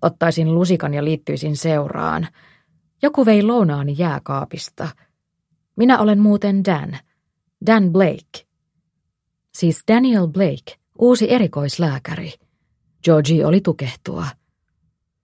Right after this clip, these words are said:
"Georgia Seaton, Georgie vain", hän sanoi, viskasi lusikan tiskialtaaseen ja ojensi kätensä. "Kätilö." "Siinä tapauksessa odotan innolla yhteistyötä kanssasi,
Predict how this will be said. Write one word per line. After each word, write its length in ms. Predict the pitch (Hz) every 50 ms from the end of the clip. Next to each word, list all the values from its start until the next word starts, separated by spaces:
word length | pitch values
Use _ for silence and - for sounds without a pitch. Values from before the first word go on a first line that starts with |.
| _ -
"Georgia 380 | - 180 175 175 156 170 185 180
Seaton, 560 | - - 160 139 131 - - 143 143 139 131 123 _ _ _ _ _ _ _ _ 170
Georgie 480 | 185 220 233 226 175 160 170 151 147 131
vain", 380 | 143 139 131 135 147 147 139 - _ _ _ _ _ -
hän 180 | 156 151 147
sanoi, 500 | 139 - 147 139 143 147 143 139 - 127 - _ _ _ -
viskasi 400 | 156 147 - - - 147 - 143
lusikan 400 | 143 160 170 196 214 185 170 165
tiskialtaaseen 880 | 185 233 233 - - 170 156 147 143 - 147 143 143 - 151 147 147 147
ja 140 | 147 156 -
ojensi 380 | - 185 185 170 156 143 - 160
kätensä. 580 | - 151 143 - 147 147 - 147 - - - 151 - _ _ _ _ _ _ _ _ _ _ _ _ _
"Kätilö." 500 | - 226 220 220 - 139 131 147 151 151 - - _ _ _ _ _ _ _ _ _ _ _ _ _ _ _ _ _ _ _
"Siinä 280 | - - 254 302 302 285
tapauksessa 680 | 285 254 - 226 214 202 196 - 190 180 - - 190 -
odotan 340 | 196 196 208 202 208 202 175
innolla 420 | 233 269 254 190 151 143 143 143 -
yhteistyötä 600 | 185 196 - - 156 147 135 - 151 160 165 156
kanssasi, 680 | - 147 135 135 127 - - 139 - - 143 139 -